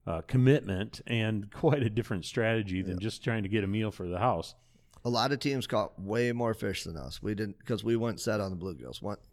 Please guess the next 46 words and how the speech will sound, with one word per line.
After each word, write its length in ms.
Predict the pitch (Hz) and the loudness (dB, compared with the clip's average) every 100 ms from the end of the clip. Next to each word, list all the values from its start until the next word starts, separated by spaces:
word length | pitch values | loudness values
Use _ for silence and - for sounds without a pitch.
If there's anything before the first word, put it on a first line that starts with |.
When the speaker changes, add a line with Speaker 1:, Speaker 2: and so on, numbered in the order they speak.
| - _ _ | -20 _ _
Speaker 2:
when 180 | 113 107 | -6 -2
we 120 | 110 | 0
each 140 | 120 - | 0 0
caught 160 | 120 | 0
a 40 | 117 | 2
bluegill 380 | 107 127 123 117 | 0 0 2 0
or 80 | |
two, 160 | 117 120 | 0 0
it 60 | 104 | 0
was, 340 | 95 78 - 101 | -2 -4 -8 -8
I 40 | |
mean, 280 | 90 82 78 - _ _ _ _ - | -6 -8 -10 -14 _ _ _ _ -4
Speaker 1:
Time 180 | 117 107 | 0 4
Speaker 2:
we 80 | 123 | 6
Speaker 1:
to 40 | |
Speaker 2:
weren't 160 | 143 135 | 8 6
Speaker 1:
move. 60 | 113 | 4
Speaker 2:
even 80 | |
gonna 140 | 117 110 | 0 0
bother 300 | 101 113 98 | 0 0 0
with 100 | 92 | -2
that 160 | 87 | -4
school 280 | - 127 117 | -6 -2 -2
anymore 280 | 92 87 82 | -2 -4 -6
for 120 | 76 | -6
a 60 | 78 | -6
while. 320 | 78 76 62 | -6 -8 -10
So 360 | 78 87 80 80 - _ _ _ _ - | -10 -10 -10 -12 -18 _ _ _ _ -4
a 40 | |
lot 180 | 98 104 | -2 -2
of 80 | 101 | -2
teams 280 | 107 104 | -4 -4
sat 300 | - 104 101 | -4 -4 -4
there 120 | 98 90 | -4 -4
and 80 | 82 | -2
caught 260 | 101 117 | -2 0
those 200 | 101 98 | -2 -4
fish, 300 | - 98 95 | -4 -4 -2
and 80 | 101 | -2
we'd 140 | 104 104 | -2 -2
look 180 | 107 | -2
over 240 | 113 113 104 | 0 0 -2
and 60 | 95 | -4
be 80 | |
like, 140 | 80 - | -6 -6
"Man, 320 | 95 87 73 | -6 -6 -8